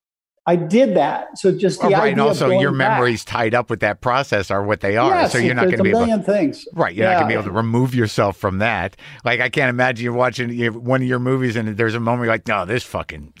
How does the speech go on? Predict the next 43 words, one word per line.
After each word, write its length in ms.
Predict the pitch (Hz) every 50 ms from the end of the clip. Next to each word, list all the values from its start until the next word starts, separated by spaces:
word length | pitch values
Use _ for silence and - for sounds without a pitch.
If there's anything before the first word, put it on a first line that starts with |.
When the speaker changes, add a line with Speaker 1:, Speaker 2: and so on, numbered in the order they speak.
| 113
Speaker 2:
ugh, 160 | 107 92 78 - - _ - - - _ _ _ _ _
that 140 | 127 131 135
was 140 | 117 107 85
a 80 | 92
pain 240 | 85 - - 95 90
in 100 | 90 87
Speaker 1:
<laughs> 80 | 85 87
Speaker 2:
the 100 | 87 98
ass." 320 | 117 135 127 98 82 -
That's, 360 | - 113 123 147 147 - -
yeah, 300 | - 82 78 - - 113
right, 360 | 104 101 101 92 82 71 - - _
yeah, 280 | - 101 92 80 69 76 - - -
that 100 | - 175
Speaker 1:
Yeah. 60 | 214 143 113
Speaker 2:
kind 120 | 95 -
of 60 | -
stuff. 120 | - - - _ _ _ -
Speaker 1:
Uh, 100 | - 185 277 - 196
like, 220 | 180 185 190 190
I 160 | 185 180 185
have, 200 | 165 196 240 247 254
I 180 | - 196 196
went 200 | 202 247 277 285 -
to 100 | 294 294
a 40 |
festival, 520 | - - - 196 190 180 - 190 160 147 143
it 20 |
was 140 | 143 127 127
a 80 | 151 143
few 180 | - 202 185
years 300 | 170 160 156 151 135 -
ago, 280 | 147 120 123 120 113 110 - _ _ _ _ _ _ _ _ _ -
and, 380 | 147 139 143 139 139 139 131
um, 280 | 135 135 131 135 135 - -
they 120 | 160 139
wanted 280 | 151 165 165 160 156 160
to 80 | 143
show, 800 | - - - 156 143 135 135 131 131 127 127 131 131 143 - - -
uh, 60 | 165
uh, 180 | 120 120 123 123
Rain 360 | 127 127 147 156 160 151 135
Man 260 | 127 117 113 117 -